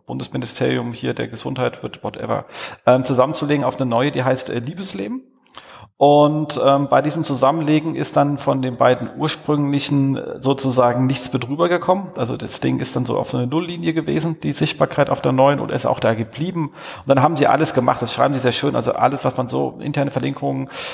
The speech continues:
natürlich die Weiterleitung geprüft und et cetera. Also die sind dazugeholt worden, weil das Ding sich nicht bewegt hat. Und haben natürlich erstmal geprüft, ob denn der Umzug ordentlich war. Der war weitestgehend ordentlich. Ein paar kleine Fehler findet man immer. Frei nach dem Motto, drei seos, fünf Meinungen.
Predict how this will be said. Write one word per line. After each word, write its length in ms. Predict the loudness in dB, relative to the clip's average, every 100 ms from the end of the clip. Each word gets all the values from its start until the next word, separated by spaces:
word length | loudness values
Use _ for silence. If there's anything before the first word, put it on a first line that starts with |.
| -8
natürlich 320 | -2 2 4
die 160 | 4 4
Weiterleitung 440 | 4 4 4 2
geprüft 500 | -2 -8 -2 -2 0
und 180 | -6 -4
et 180 | -4 0
cetera. 300 | 2 4 2
Also 140 | 2
die 80 | -2
sind 100 | 0
dazugeholt 500 | 0 0 -2 -2 2
worden, 200 | 2 6
weil 160 | 4 4
das 120 | 2
Ding 140 | -2
sich 160 | -4 -8
nicht 140 | -8
bewegt 340 | -4 -4 -2 0
hat. 220 | 0 -2 -12 -10 -12 -2
Und 200 | 2 4
haben 120 | 4
natürlich 260 | 2 0 -4
erstmal 280 | 0 0
geprüft, 580 | 0 -8 -4 -4 -4 -2
ob 340 | -2 -4 -18 0
denn 480 | 2 2 -2 -6 -14 _ 2
der 540 | 4 6 2 -2 -8 -2
Umzug 440 | -2 0 0 0
ordentlich 480 | 4 4 4 0 2
war. 140 | 4 4
Der 140 | 4
war 180 | 4 4
weitestgehend 720 | 2 2 -8 -4 -2 -2 -2
ordentlich. 380 | 0 0 -2 -6
Ein 60 |
paar 160 | 0 0
kleine 220 | 2 -2
Fehler 260 | -2 -2 -2
findet 260 | -2 -4
man 120 | -4 -4
immer. 340 | 2 4 4 -2 -18 -20 -20 _ _
Frei 260 | 0 2
nach 100 | 2
dem 120 | 0 0
Motto, 220 | 0 -2
drei 460 | 0 2 4 2
seos, 380 | -4 -2 -2 -2
fünf 300 | -6 -10 -6
Meinungen. 380 | 0 0 0